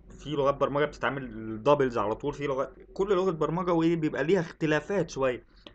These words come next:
آه، في نفس الوقت في لغات البرمجه بتخزن النوع نفسه بطرق مختلفه، يعني مثلًا تلاقي، آه، لغه برمجه بتخزن الاعداد كبيره جدًا في،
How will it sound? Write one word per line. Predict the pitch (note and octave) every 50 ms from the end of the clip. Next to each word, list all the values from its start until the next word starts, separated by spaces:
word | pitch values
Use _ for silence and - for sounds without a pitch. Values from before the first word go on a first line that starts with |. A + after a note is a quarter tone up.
| - - - - - - - - - - -
آه، | C#3 D3 D3 D3
في | D3 -
نفس | F#3 B3+ - -
الوقت | A#3+ B3+ G#3 -
في | - A3
لغات | G3+ G#3+ F#3 F#3 G#3+ A3 -
البرمجه | F3 E3 C#3+ D3 D3 D#3 E3 F#3 F3+ G3 F#3+
بتخزن | F3+ - D3+ C3+ - - F#3+ G3 G3 F3 F3 F#3+ F#3+ F#3+ - - -
النوع | B2 B2+ B2+ B2+ B2+ B2 B2+ D3 F#3 G3+ G3 F3 E3 C#3+ C3 A2
نفسه | A2 C3 B2+ B2 B2+ D3+ F#3+ F#3+ - - E3 E3
بطرق | D3+ B2 B2+ - - F#3 -
مختلفه، | D#3 C3 - - E3 D#3 D3+ D3 - A#2+
يعني | A#2 A#2+ B2+
مثلًا | D3+ G3+ - G#3+ F#3+
تلاقي، | F#3+ F3+ F3 F#3 F3+ F3 D#3+ D#3+ - -
آه، | B2+ B2 B2 A#2+ A#2+ - B2
لغه | C#3+ F#3 G#3 G#3
برمجه | E3 D#3 D#3+ D3 D#3 E3+ F#3+ G3 F#3+ F3 - - - - - - - - - - -
بتخزن | C#3+ D3 - - G#3+ A3+ G#3+ F3+ G3 G#3+ F#3+
الاعداد | E3+ D3+ D3 D3 C#3 A#2+ - A2 A#2 C3 C3 F#3+ G#3+ -
كبيره | - D#3+ D3 F3 G3 F#3+
جدًا | E3+ D#3 F#3 F#3 E3+ E3 F#3+ F3+ E3 D#3+ - - - - - - -
في، | - - - C#3+